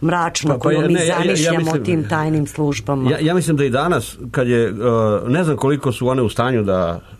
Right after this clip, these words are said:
Speaker 2: da rade svoj posao u interesu države, to ne znam, ali da su u stanju da, e, ulaze u privatnost, to je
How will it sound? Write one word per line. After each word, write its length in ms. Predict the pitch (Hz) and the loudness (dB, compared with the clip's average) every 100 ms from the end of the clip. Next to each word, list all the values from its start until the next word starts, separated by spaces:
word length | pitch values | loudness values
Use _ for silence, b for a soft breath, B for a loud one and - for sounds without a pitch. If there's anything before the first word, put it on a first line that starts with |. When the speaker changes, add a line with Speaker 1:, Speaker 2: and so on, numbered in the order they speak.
| - | -20
Speaker 2:
da 200 | - 107 | -6 0
rade 180 | 113 117 | 2 2
svoj 160 | 101 101 | 0 -2
posao 320 | 110 107 110 | -2 -2 0
u 40 | |
interesu 320 | 107 104 98 98 | 0 0 -4 -4
države, 440 | 95 104 131 123 - - B B - | -2 -2 -2 -6 -12 -20 B B -4
to 120 | 117 | -2
ne 160 | 90 90 | 0 0
znam, 200 | 131 - | -2 -2
ali 180 | 101 101 | -2 0
da 160 | 92 98 | 0 -4
su 220 | 95 87 110 | -6 -8 -8
u 80 | |
stanju 400 | - 104 107 147 107 | -4 -2 0 0 2
da, 380 | 101 92 85 - B B B B | 0 0 -2 -8 B B B B
e, 100 | - 90 87 87 - | -8 -4 -2 -2 -2
ulaze 300 | 117 120 120 | 0 2 0
u 60 | |
privatnost, 640 | 87 95 95 - 117 - - b b b - - | 0 0 0 -2 -6 -8 -20 b b b -20 -6
to 200 | 101 101 | -2 2
je 240 | 101 - | 0 -2